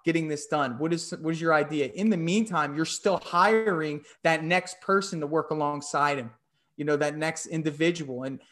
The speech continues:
and at this point, now you're trying to put together a team. So not only are you looking for character in that second individual,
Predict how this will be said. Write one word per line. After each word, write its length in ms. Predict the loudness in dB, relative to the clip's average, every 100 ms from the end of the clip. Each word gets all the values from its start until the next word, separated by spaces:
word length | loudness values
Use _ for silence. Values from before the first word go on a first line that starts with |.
| _
and 320 | -4 -4 -4
at 180 | -8 0
this 200 | 0 0
point, 260 | -4 -4
now 200 | 0 0
you're 260 | 0 0 -2
trying 340 | -4 -4 -2
to 60 | -2
put 240 | -4 -4
together 380 | -2 0 0 -2
a 100 | -6
team. 380 | -8 -6 -6 -8
So 360 | -8 -4 -4 -4 -14 _ -4
not 220 | 0 2
only 180 | 2 0
are 80 | -2
you 160 | -4
looking 400 | -2 -2 -2 -4
for 200 | -6 -8
character 540 | -8 0 2 2 0 -2
in 60 |
that 220 | -2 -4
second 340 | -2 -2 0 -2
individual, 640 | -2 0 0 0 -2 -2